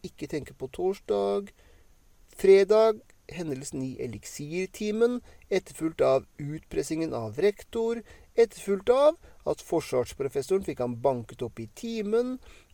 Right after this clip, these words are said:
etterfulgt av at forsvarsprofessoren viste seg å være det mest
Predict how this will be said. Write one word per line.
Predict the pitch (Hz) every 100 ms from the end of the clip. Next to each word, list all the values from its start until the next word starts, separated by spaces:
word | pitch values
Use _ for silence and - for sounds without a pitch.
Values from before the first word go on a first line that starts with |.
| -
etterfulgt | 233 - - - 147 - 180 185 - -
av | 175 208 254 285 - - - -
at | 160 - -
forsvarsprofessoren | - 160 - 127 - - 147 143 196 226 190
viste | 190 196 147 139
seg | 131 160 170
å | 170
være | 170 135 131
det | 143
mest | 143 180 - -